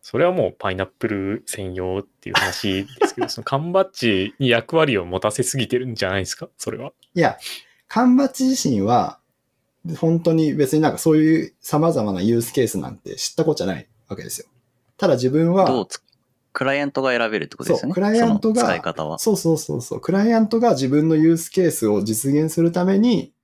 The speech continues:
Speaker 2: その、缶バッジっていう、その小さい道具を使っ-、うまく使ってるだけ。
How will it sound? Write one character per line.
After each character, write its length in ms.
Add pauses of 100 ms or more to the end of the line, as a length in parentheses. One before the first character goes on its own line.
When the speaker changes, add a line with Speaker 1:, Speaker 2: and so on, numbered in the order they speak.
(560)
Speaker 2:
そ 180
の、 340 (220)
缶 280
バ 140
ッ 60
ジ 180
っ 20
て 100
い 220
う、 180
そ 140
の 60
小 240
さ 160
い 80
道 140
具 180
を 80
使 200
っ-、 80 (200)
う 60
ま 120
く 100
使 180
っ 60
て 140
る 80
だ 140
け。 260